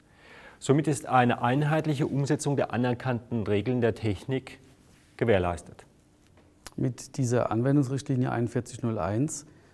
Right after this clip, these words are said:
Speaker 2: wird also der Zählerplatz für Anforderungen vorbereitet, die notwendig sind, um das Smart Metering,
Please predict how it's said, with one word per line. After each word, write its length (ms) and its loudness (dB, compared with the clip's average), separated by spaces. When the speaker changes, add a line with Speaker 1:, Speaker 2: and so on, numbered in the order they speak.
Speaker 2:
wird 180 -2
also 240 0
der 160 0
Zählerplatz 560 -2
für 160 -4
Anforderungen 520 -4
vorbereitet, 760 -2
die 80 -2
notwendig 520 2
sind, 220 0
um 100 -4
das 140 -4
Smart 280 -4
Metering, 520 0